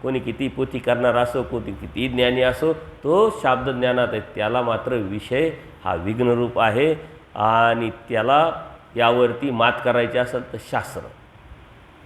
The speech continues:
शास्त्र आपलं राजस तामस भाव पिळून काढतं. शास्त्र आपलं अज्ञान पुसून टाकतं. तत्त्वज्ञान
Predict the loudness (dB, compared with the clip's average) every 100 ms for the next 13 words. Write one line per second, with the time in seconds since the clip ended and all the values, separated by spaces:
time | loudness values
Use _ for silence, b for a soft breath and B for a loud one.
0 | -20 -20 -20 -20 -20 -18 4 6 6 8
1 | 8 8 4 6 6 6 0 2 2 2
2 | 0 4 6 6 2 0 2 4 2 2
3 | -2 -10 -18 -20 -20 -20 -20 -20 -20 -20
4 | 0 2 4 8 8 8 6 6 4 2
5 | 4 2 -2 -4 -2 2 2 0 -12 -16
6 | -20 -20 -20 -20 -20 -20 -4 0 2 4
7 | 4 8 8 8